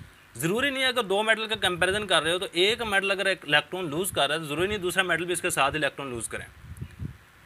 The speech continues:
ये भी पॉसिबिलिटी है कि एक मेटल इलेक्ट्रॉन लूज कर रहा है तो दूसरा आयन, दूसरी मेटल का आयन इलेक्ट्रॉन गेन कर ले।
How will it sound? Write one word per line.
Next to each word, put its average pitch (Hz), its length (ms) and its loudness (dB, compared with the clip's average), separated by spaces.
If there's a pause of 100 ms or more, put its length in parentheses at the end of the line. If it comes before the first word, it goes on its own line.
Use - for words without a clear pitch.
ये 113 140 0
भी 202 100 0
पॉसिबिलिटी 202 460 2
है 208 60 4
कि 190 160 6
एक 202 120 2
मेटल 196 200 -2
इलेक्ट्रॉन 190 340 0
लूज 170 180 -2
कर 160 180 4
रहा 156 80 6
है 165 60 0
तो 165 60 -6
दूसरा 160 380 -4 (220)
आयन, 240 340 4 (880)
दूसरी 170 500 -6
मेटल 170 440 2
का 170 200 0 (100)
आयन 180 260 -2
इलेक्ट्रॉन 180 540 -2
गेन 135 240 -2
कर 107 140 4
ले। 95 100 -14